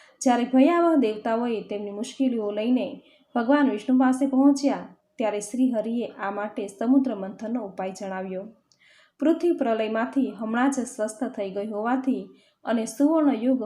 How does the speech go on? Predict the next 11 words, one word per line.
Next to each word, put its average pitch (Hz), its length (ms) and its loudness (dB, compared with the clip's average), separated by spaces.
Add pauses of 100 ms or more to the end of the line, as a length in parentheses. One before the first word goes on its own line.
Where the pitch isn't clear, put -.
(100)
ફરી 254 280 2
ઉભરી 247 360 -2
આવ્યો 202 320 -4
હોવાથી 240 600 -4 (400)
સમુદ્રના 294 600 4
ઊંડાણોમાં 233 760 4
ઘણા 269 200 4
અમૂલ્ય 233 500 0
રત્નો 247 380 -2
છુપાયેલા 220 520 -4
હતા, 196 520 -12